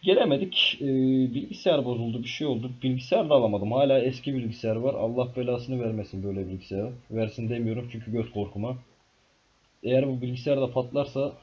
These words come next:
yarrağı yedimizin resmidir. Bilgisayar fiyatları olmuş Alabama. Yani almış başını gitmiş. Bu saatten sonra artık bilgisayar alınmaz. Bu devirde bilgisayar alınmaz. Dolar olmuş Jomo Lokko.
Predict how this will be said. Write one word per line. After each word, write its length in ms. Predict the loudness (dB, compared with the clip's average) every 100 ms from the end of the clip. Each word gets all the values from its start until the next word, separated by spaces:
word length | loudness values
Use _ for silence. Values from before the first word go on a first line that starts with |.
| _
yarrağı 400 | -4 -2 0 0
yedimizin 420 | 0 -4 -6 -4 -4
resmidir. 600 | -6 -6 -6 -8 -12 -20 _ _ _ _ _ _ _ _ _ _ _ _ _ _
Bilgisayar 480 | -6 -6 0 0 0
fiyatları 480 | -2 -2 0 0 0
olmuş 320 | 0 -2 -2
Alabama. 540 | -2 0 0 0 0 -6 -10 -20 _
Yani 320 | -4 -2 -4 -6 -10
almış 360 | -4 -4 -4 -4
başını 240 | -6 -6
gitmiş. 480 | -10 -12 -10 -10 -14 _ _ _ _ _ _ _ _ _ _ _ _
Bu 80 | 0
saatten 400 | 4 4 2 -2
sonra 280 | -2 0 2
artık 440 | 0 -2 -18 -20 _ _ _ _ _ _ -10
bilgisayar 400 | -6 -4 0 2
alınmaz. 380 | 4 2 0 -2
Bu 100 | 0
devirde 340 | 0 2 0 0
bilgisayar 360 | -2 -4 -4
alınmaz. 460 | -4 -6 -10 -14 -20 _ _ _ _ _ _ _ _ -4
Dolar 240 | 2 2
olmuş 400 | 2 0 -6 -6 -2
Jomo 280 | 0 2
Lokko. 400 | 0 -2 -6 -6